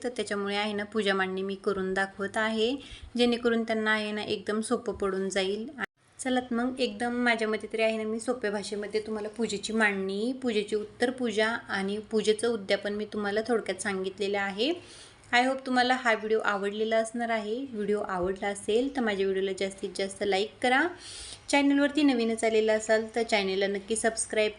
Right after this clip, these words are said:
करा आणि व्हिडिओला नक्की शेअर करा, जेणेकरून आपल्या एखाद्या ताईंना मदत होऊन जाणार आहे.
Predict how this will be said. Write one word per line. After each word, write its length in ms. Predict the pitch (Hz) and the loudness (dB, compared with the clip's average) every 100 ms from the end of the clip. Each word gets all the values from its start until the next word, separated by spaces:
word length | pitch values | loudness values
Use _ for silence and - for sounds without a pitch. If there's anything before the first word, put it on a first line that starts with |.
| - | 0
करा 220 | 214 240 - | 2 2 -2
आणि 220 | 254 208 202 | -4 -2 0
व्हिडिओला 340 | 196 202 208 | 4 4 2
नक्की 500 | 208 233 269 - 359 | -2 -4 -4 4 4
शेअर 280 | 359 247 202 | 6 2 2
करा, 320 | 202 196 190 | 0 -2 -2
जेणेकरून 540 | 190 196 190 190 190 | 0 0 -2 -4 -4
आपल्या 320 | 185 180 190 190 - | -4 -2 -2 -2 -4
एखाद्या 360 | 190 185 185 190 | -4 -2 -2 2
ताईंना 420 | 214 247 240 240 320 339 - - 226 | 2 2 0 -2 -4 -8 -18 -16 -4
मदत 400 | 214 220 220 208 | 2 4 4 0
होऊन 300 | 196 190 185 | -6 -6 -4
जाणार 300 | 180 175 180 | -4 -2 -2
आहे. 260 | 185 185 | -2 -6